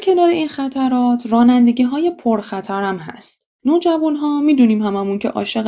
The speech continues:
هیجان، آزادی و استقلالن. دوست دارن بدون حضور پدر و مادرشون رانندگی کنن. رانندگی کردن در واقع به نوجوان‌ها شانس تجربه لذت و مسئولیت‌های بزرگسالی رو می‌ده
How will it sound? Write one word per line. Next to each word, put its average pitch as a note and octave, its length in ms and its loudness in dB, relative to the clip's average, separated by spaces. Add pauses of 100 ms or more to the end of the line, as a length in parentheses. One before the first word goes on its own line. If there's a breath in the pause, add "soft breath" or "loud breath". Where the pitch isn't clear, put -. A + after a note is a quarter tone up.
(160)
هیجان، A3 760 0
آزادی F#3 760 -4
و G#3+ 60 -4
استقلالن. F#3+ 800 -6 (160)
دوست F#4 240 2
دارن E4+ 340 -2
بدون D4+ 300 4
حضور A#3 400 2
پدر F#3+ 280 -4
و F3 40 -4
مادرشون F3 500 -6
رانندگی D#3 500 -6
کنن. - 360 -8 (240)
رانندگی D#4+ 480 0
کردن D4+ 380 -4
در A3 180 2
واقع G3+ 200 0
به C4+ 100 2
نوجوان‌ها G3+ 640 0
شانس B3 380 0 (100)
تجربه G3 600 -4
لذت G3+ 680 -2
و G#3+ 180 -2 (100)
مسئولیت‌های G#3 960 -2
بزرگسالی E3+ 720 -2
رو D3+ 100 -2
می‌ده - 340 -8